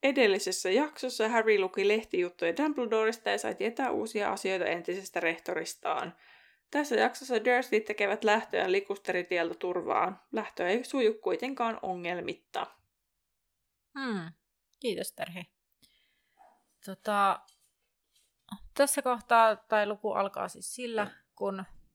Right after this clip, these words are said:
Speaker 2: ö, etuovi paukahtaa ja kuuluu huuto, "Hoi sinä!" No Harry ei vastaa heti, vaikka tietää sen tarkoittavan itseään,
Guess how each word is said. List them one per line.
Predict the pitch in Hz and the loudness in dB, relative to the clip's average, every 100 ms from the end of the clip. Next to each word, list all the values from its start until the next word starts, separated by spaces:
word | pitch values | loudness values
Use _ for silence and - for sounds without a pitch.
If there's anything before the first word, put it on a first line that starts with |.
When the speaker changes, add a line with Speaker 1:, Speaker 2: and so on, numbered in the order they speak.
| _ _ _ - - _ _ _ _ _ - - _ _ _ _ _ | _ _ _ -20 -20 _ _ _ _ _ -20 -20 _ _ _ _ _
Speaker 2:
ö, | 196 170 170 - - | -12 -10 -10 -10 -10
etuovi | 226 233 185 185 | 2 2 2 2
paukahtaa | 240 233 208 196 196 185 | 2 2 0 -2 2 2
ja | 180 180 - _ | 4 2 0 _
kuuluu | 190 170 170 | -12 -10 -8
huuto, | 190 254 240 226 | -2 0 0 0
"Hoi | 254 254 240 | 4 4 4
sinä!" | 220 196 185 185 - | 2 4 4 2 -8
No | 190 | -4
Harry | 196 | 0
ei | 196 175 | 0 0
vastaa | 180 - 175 | -2 -2 -4
heti, | 190 190 165 | -2 -2 -4
vaikka | - | -8
tietää | - 170 170 - - | -10 -10 -4 -2 -2
sen | 175 | -6
tarkoittavan | 170 170 - - - - - | -8 -8 -8 -12 -8 -8 -8
itseään, | 233 - 240 240 240 | -12 -2 0 0 -2